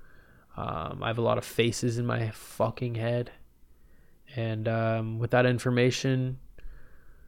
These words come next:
I do with it, I do, I do some things with it, which I'm not gonna release to the public. So, um,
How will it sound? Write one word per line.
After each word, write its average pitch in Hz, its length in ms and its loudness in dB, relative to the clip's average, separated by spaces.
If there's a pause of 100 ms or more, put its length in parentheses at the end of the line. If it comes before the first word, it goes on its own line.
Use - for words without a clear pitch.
(400)
I 123 140 6
do 147 200 10
with 151 240 6
it, 151 300 6 (200)
I 131 120 2
do, 143 220 6
I 135 100 10
do 151 180 8
some 151 260 2
things 160 340 6
with 113 160 4
it, 110 200 4
which 117 160 0
I'm 120 120 2
not 120 160 4
gonna 123 140 4
release 127 320 6
to 131 100 -4
the 131 80 2
public. 113 400 0 (280)
So, - 400 -2
um, 104 460 -4